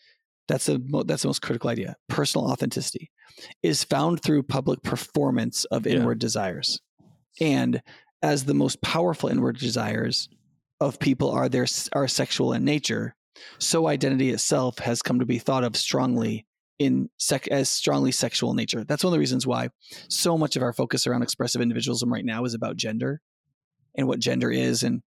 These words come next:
Speaker 1: how gender
Speaker 2: Yeah.
Speaker 1: looks and what our pronouns are. It's because if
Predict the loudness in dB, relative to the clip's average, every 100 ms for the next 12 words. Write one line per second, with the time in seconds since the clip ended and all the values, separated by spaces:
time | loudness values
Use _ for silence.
0 | _ -6 -4 -4 _ 0 2 2 0 -2
1 | -2 -2 -2 0 -2 -2 -2 0 2 2
2 | 0 -2 -6 -16 -6 -4 -2 0 0 0
3 | 2 0 0